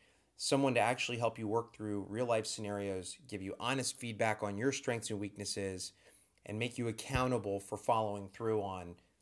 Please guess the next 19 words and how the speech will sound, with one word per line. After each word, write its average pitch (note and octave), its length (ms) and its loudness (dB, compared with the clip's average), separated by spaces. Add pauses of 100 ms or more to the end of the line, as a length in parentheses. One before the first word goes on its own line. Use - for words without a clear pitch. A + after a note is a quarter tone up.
(300)
actions G#2+ 440 2
that G#2+ 140 -4
would G2 240 -6 (580)
help C#3 200 6
you C3+ 80 0
be A#2+ 100 0
better A2 260 8
at G2 80 2
handling F#2 400 -4
these. - 300 -16 (100)
So G#2 280 6 (360)
stick - 300 -2
with F3 140 0
us D#3+ 180 6
here E3+ 140 6
at - 80 4
Modern D3+ 260 4
Da C3 60 0
Vinci. C#3+ 580 2